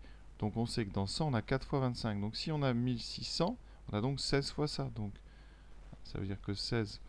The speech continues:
fois cent, c'est donc seize fois quatre fois vingt-cinq. Donc, mille six cent vingt-cinq, c'est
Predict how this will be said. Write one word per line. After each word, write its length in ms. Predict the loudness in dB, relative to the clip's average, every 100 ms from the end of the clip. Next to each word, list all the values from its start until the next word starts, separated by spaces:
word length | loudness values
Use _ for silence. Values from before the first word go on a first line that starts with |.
| -10
fois 160 | -4 -4
cent, 320 | 0 -2 -2 -8 -14 -14 -14 -14 -14 -14 -16 -14
c'est 200 | -12 -6
donc 220 | -4 -4
seize 400 | -2 0 0 -2 -6
fois 120 | -6
quatre 420 | -2 -4 -4 -14 -14 -16 -16 -16 -16 -16 -14 -16 -16 -16 -4
fois 140 | -2
vingt-cinq. 520 | 0 -2 -2 -2 -4 -6 -10
Donc, 220 | -4 -4 -4 -12 -16 -16 -16 -16 -16 -16 -16 -16 -16 -16 -18 -18 -6
mille 200 | -2 -2
six 200 | -2 -8
cent 160 | -2 0
vingt-cinq, 360 | 0 0 -4
c'est 220 | -4 -8